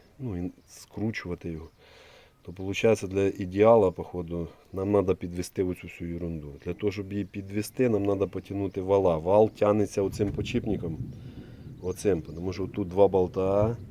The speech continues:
ви їх як зажимаєте, там розпорна втулка така, яка тягне, виходить,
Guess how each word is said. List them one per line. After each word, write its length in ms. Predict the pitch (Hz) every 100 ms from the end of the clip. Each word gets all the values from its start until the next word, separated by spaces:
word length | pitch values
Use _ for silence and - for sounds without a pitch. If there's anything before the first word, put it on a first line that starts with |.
| -
ви 100 | 95
їх 140 | 95
як 160 | 95 90
зажимаєте, 840 | 85 85 85 87 95 104 107 123 117 - - - - - -
там 140 | 90 92
розпорна 600 | 87 - 104 101 95 90
втулка 640 | - 95 92 95 107 107
така, 440 | 113 110 120 120
яка 420 | 120 98 98 95 90 - - - - - -
тягне, 400 | 110 107 98 90 -
виходить, 640 | 87 87 - 92 87 -